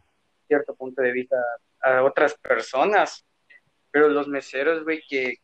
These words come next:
que, que vendían cerveza en los partidos de Venados, de Leones,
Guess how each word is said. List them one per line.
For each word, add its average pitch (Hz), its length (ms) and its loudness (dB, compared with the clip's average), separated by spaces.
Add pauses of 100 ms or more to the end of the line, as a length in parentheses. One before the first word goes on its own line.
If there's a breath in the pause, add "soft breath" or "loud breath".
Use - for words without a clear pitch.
que, 120 420 -4 (200)
que 135 120 -2
vendían 127 920 0
cerveza 127 1000 2
en 117 140 -4
los 117 180 -2
partidos 131 560 -2
de 123 100 2
Venados, 135 760 2
de 117 200 -6
Leones, 139 1000 -4